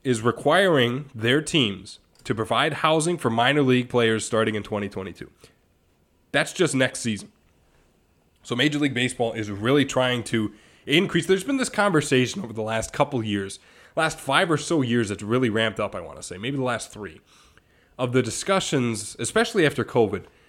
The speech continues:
Here's what happened. Here's a little timeline as we, as we get into this discussion. Major League Baseball after covid,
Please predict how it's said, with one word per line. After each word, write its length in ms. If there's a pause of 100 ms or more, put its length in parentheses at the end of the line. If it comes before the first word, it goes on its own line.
(680)
Here's 220
what 140
happened. 240
Here's 160
a 40
little 200
timeline 420
as 100
we, 220
as 140
we 100
get 120
into 180
this 240 (640)
discussion. 480
Major 240
League 180
Baseball 680 (120)
after 280
covid, 460